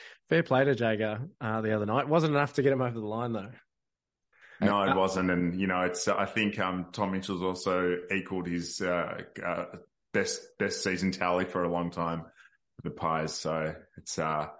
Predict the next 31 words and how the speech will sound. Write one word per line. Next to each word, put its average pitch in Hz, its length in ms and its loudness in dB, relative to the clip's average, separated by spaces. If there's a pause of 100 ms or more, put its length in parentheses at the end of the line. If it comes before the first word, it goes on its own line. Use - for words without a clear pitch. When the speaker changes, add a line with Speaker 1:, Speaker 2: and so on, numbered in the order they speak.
(340)
Speaker 2:
good 135 160 0
luck 98 220 2
to 98 120 -2
him, 92 140 2
and 87 320 -2
let's, - 420 -6 (120)
let's 90 260 -6
move 80 240 -2
on. 73 200 -8 (1300)
Speaker 1:
Absolutely. 113 720 2 (340)
Well, 143 400 4
uh, 139 360 6
it 147 120 0
was 143 300 2
a 139 480 4
very 139 420 4
disappointing, 127 840 0
uh, 117 360 4
one 135 400 2
hundred 151 320 0
and 131 60 0
eighteen, 123 720 -2
so 113 200 0
seventeen 160 580 4
sixteen, 131 680 0
one 135 200 4
eighteen 135 500 0
to - 120 -6
the 120 100 -4
Swans, 139 680 0 (100)
to 120 360 2